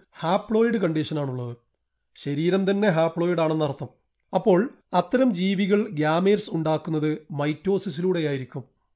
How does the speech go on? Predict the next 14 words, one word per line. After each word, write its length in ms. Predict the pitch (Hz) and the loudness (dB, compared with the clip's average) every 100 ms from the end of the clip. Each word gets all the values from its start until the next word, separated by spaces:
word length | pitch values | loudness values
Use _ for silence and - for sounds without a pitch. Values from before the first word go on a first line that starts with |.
| _ _ - | _ _ -4
എന്നാൽ 320 | 156 170 175 | 0 2 2
pteridophytes, 1000 | 196 170 165 202 196 165 156 151 - _ - 143 | 0 -2 2 4 4 2 0 0 -6 _ -12 -4
gymnosperms, 720 | 175 190 208 - 156 156 151 - - _ - 156 | 0 2 2 2 0 0 0 -6 -12 _ -8 -2
angiosperms, 760 | 185 156 202 196 - 156 156 151 - _ - 156 | 0 2 2 2 0 0 0 -2 -10 _ -6 0
animals 300 | 185 220 226 - | 4 6 4 0
തുടങ്ങിയവയുടെ 540 | 165 160 160 156 156 | -2 0 0 0 0
ശരീരം 480 | 151 139 143 147 151 - - | -2 -2 -2 -2 -4 -6 -6
diploid 520 | 139 139 170 165 160 | -4 -4 -2 0 0
ആണ്. 220 | 147 113 - _ _ _ _ _ 214 | -2 -6 -14 _ _ _ _ _ 2
നമ്മുടെ 200 | 226 247 | 6 8
ബോഡി 320 | 202 202 208 | 6 6 4
തന്നെ 120 | 202 | 4
ഓർത്താൽ 320 | 165 160 160 | 2 2 -2
മതി, 260 | 147 123 | -2 -6